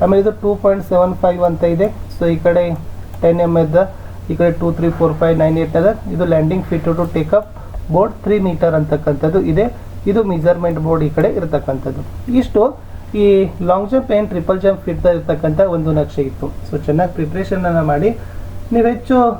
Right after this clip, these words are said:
ಲೈಕ್ಗಳನ್ನ ಮಾಡಿದ್ರೆ, ಹೆಚ್ಚು ವ್ಯೂಗಳನ್ನ ಕೊಟ್ರೆ, ಇನ್ನೊಂದು ಪ್ರಶ್ನೆ ಪತ್ರಿಕೆಯನ್ನ ದೈಹಿಕ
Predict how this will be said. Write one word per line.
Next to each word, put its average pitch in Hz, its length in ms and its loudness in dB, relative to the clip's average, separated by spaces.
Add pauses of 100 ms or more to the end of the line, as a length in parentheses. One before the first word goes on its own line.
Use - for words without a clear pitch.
ಲೈಕ್ಗಳನ್ನ 208 500 4
ಮಾಡಿದ್ರೆ, 202 400 2
ಹೆಚ್ಚು 196 300 -2
ವ್ಯೂಗಳನ್ನ 190 420 2
ಕೊಟ್ರೆ, 196 360 2
ಇನ್ನೊಂದು 196 460 2
ಪ್ರಶ್ನೆ 185 340 -2
ಪತ್ರಿಕೆಯನ್ನ 175 600 0
ದೈಹಿಕ 151 300 0